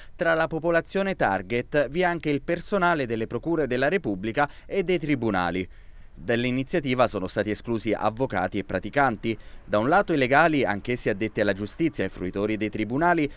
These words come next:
ritengono che sia una contraddizione privilegiare una categoria ed escludere l'altra.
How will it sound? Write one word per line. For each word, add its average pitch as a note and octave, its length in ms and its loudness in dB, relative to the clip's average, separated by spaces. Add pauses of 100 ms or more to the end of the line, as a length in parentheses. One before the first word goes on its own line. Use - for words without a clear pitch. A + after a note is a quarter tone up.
(140)
ritengono D3+ 540 0
che A2 100 -4
sia B2 160 -2
una A2 140 -2
contraddizione G#2+ 920 0
privilegiare F2+ 680 0
una G#2+ 140 0
categoria A2 600 0
ed G#2 160 -2
escludere G2 500 -2
l'altra. G2 480 2